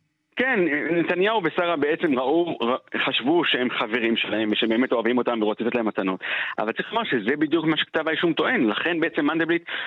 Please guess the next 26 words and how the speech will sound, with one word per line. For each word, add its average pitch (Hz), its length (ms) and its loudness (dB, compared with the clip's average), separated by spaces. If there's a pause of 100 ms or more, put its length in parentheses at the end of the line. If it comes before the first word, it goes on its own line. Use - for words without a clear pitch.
(120)
לא 156 240 2
קיבל 147 360 0
את - 120 -2
ה-, 123 300 -2
את 120 140 -4
הטענה 113 520 0
של 120 180 0
הפרקליטות 113 500 -2
שצריך - 280 -2
להעמיד 117 280 2
את - 60 -2
נתניהו 113 260 2
לדין 117 300 2 (280)
על 107 140 -2 (100)
שוחד, 101 340 -2 (380)
אלא 131 200 0
על 147 80 0
הפרת 156 380 -2
אמונים. 208 400 2
זאת 123 160 2
אומרת 151 200 2
שגם 131 400 0
מחברים 180 540 0
אסור 165 240 0
לקבל 156 280 0
מתנות 151 420 0